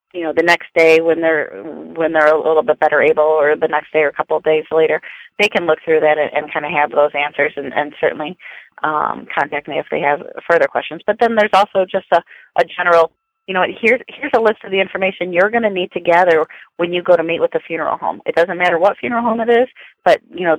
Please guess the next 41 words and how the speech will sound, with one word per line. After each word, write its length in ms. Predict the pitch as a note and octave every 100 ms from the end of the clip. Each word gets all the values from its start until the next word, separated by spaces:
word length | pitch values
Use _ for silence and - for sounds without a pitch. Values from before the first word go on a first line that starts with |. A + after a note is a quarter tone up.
| F#3
there's 200 | G3 A3+ -
demographic 540 | G3 F#3+ F3+ F#3+ F#3 F3+
information 440 | F3+ F3 F3 -
here 160 | F#3 F3
that 120 | E3 -
I 120 | D#3+
don't 160 | G#3 F#3+
need 160 | D#3+
to 80 | E3+
know 160 | D3 D3+
that 140 | D#3
you're 180 | D#3+ F3
gonna 200 | F3+ F3+
have 220 | F#3 E3+
to 100 | -
know 360 | F3 G3 E3+ - -
before 240 | D3+ F3+
you 80 | D#3
go 180 | F3 F3+
in 100 | G#3+
there. 180 | F#3+ - - - -
And 260 | E3+ F3 - -
it, 140 | A2 -
it, 160 | - -
was 200 | E3+ F3
your, 160 | F3 D#3+ -
you 120 | F3
know, 80 | E3
was 160 | E3+ E3+
your 120 | E3+
father 260 | F#3 F3+ F3
a 80 | D#3+
veteran? 340 | E3 F3+ G3+
You're 100 | F#3
gonna 200 | G3 F#3
need 140 | F3 F3
his 180 | F3 -
D 100 | F3+
D 140 | F3 E3+
two 100 | F#3 -
fourteen. 440 | D#3+ - F#3